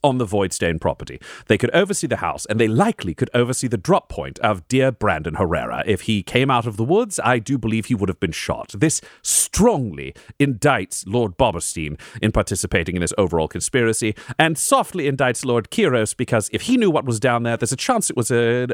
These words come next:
overall mishap. There's a chance otherwise. There was one contact who we identified, and he presents the photo of the guard who was the one who met him,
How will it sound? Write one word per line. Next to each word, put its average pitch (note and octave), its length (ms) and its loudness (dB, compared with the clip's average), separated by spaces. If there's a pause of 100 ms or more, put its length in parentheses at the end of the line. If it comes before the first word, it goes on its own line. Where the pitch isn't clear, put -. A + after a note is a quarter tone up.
overall G#2+ 580 2 (260)
mishap. D#3 500 2
There's A2+ 140 -2
a A#2+ 40 -6
chance F#2+ 360 -2
otherwise. B1 520 -2 (320)
There G3 120 8
was G3 220 0
one G#3+ 220 -2
contact D#2+ 720 -6
who C3 80 2
we A2 140 2
identified, G2 880 -2
and G#2 120 4
he F#2 40 0
presents G2 360 0
the - 100 -12
photo D3+ 400 4
of B2 120 -2
the C#3+ 100 -2
guard B2+ 360 0
who B2 120 -4
was A2 160 0
the A2+ 80 2
one G#2+ 160 2
who G#2+ 80 0
met G#2 220 0
him, G#2 280 0